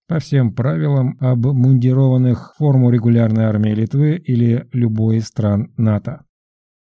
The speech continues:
Но и генерал-майор Черняховский, командующий штурмующим город сводным ударным корпусом, предъявил запертым в Вильнюсе остаткам литовской армии ультиматум в суворовском стиле:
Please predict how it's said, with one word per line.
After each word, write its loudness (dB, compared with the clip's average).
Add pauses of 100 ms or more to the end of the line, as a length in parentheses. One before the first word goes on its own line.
(460)
Но 2
и 2
генерал-майор 0
Черняховский, -2
командующий 0
штурмующим -2 (220)
город -4
сводным -2
ударным -2
корпусом, -4
предъявил 0
запертым -2
в 0
Вильнюсе 0
остаткам -4
литовской -4
армии 0
ультиматум -2 (300)
в -20
суворовском -2
стиле: -4